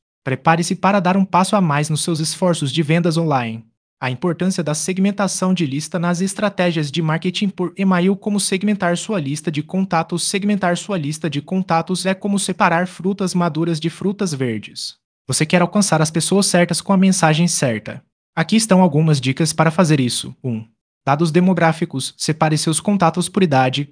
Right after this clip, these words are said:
gênero ou localização. Isso ajuda a personalizar suas mensagens.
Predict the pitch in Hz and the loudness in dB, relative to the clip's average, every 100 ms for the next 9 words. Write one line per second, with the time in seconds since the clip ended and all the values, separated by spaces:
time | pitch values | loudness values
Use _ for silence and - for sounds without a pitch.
0 | _ 135 170 196 208 214 165 196 220 190 | _ 2 4 4 2 0 0 2 2 2
1 | 160 147 143 107 120 - _ _ - 208 | 2 0 -2 -4 -6 -14 _ _ -4 0
2 | - 170 147 156 160 156 185 175 170 147 | 4 4 6 4 2 2 2 2 4 4
3 | 135 135 139 147 156 156 123 120 113 113 | 2 2 0 0 0 2 2 2 -2 -6
4 | - | -8